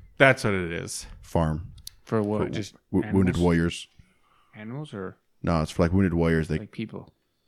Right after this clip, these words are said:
Speaker 1: Wounded warriors.
Speaker 3: Why do they call it a farm?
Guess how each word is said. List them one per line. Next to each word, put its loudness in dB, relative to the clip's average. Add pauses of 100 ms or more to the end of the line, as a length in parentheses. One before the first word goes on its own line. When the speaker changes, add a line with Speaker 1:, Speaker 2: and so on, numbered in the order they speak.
(300)
Speaker 1:
Wounded 4
warriors. 6
Speaker 3:
Why -6
do -2
they -14
call -2
it -4
a -6
farm? -6